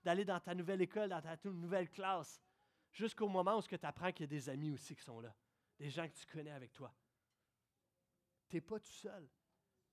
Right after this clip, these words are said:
Dieu, Jésus, est avec toi. Je prie que tu puisses entendre juste la voix de Dieu ce matin.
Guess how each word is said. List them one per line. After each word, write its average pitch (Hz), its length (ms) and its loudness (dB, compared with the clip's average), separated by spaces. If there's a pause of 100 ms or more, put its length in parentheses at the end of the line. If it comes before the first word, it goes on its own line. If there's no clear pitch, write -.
(560)
Dieu, 156 520 -6 (520)
Jésus, 131 640 -8 (360)
est 113 140 -14
avec 107 240 -12
toi. 87 180 -20 (2250)
Je 127 140 -10
prie 180 180 -10
que - 60 -16
tu - 40 -20
puisses 180 200 -8
entendre 175 440 -6
juste 175 200 -12
la 170 120 -6
voix 139 320 -6
de 151 120 -4
Dieu 135 200 -10
ce 147 140 -12
matin. 127 340 -10